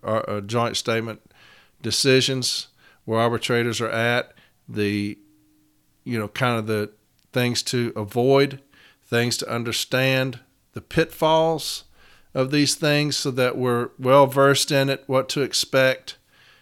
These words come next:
and, uh, how to address certain things. That'll be my next episode, and then we'll be done with the joint statement series.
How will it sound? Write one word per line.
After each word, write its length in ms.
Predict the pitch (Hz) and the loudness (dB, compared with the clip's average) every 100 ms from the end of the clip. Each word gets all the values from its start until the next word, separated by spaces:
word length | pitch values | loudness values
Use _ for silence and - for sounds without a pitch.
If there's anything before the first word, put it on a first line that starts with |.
| _ - | _ -8
and, 300 | 120 117 113 | -2 0 0
uh, 200 | 107 107 | -2 -2
how 180 | 131 131 | 0 2
to 120 | 127 | 2
address 400 | 110 123 135 131 | 0 4 4 2
certain 300 | - 113 98 | -2 -4 -4
things. 500 | - 107 95 98 - | -8 -8 -8 -10 -6
That'll 220 | 117 131 | 0 0
be 120 | 139 | 2
my 140 | 139 139 | 0 0
next 280 | 135 127 - | 0 -2 -2
episode, 480 | 127 - 139 123 | -2 -2 -2 0
and 120 | 120 139 | 0 2
then 160 | 190 | 2
we'll 80 | 196 | 2
be 120 | 170 | 2
done 360 | 147 143 135 127 | 2 4 4 2
with 100 | 117 | -4
the 80 | 110 | -4
joint 320 | 117 120 107 | -4 -4 -4
statement 400 | - 120 110 104 | -2 -2 -2 -4
series. 640 | - 123 110 98 92 - | -2 0 0 -2 -4 -10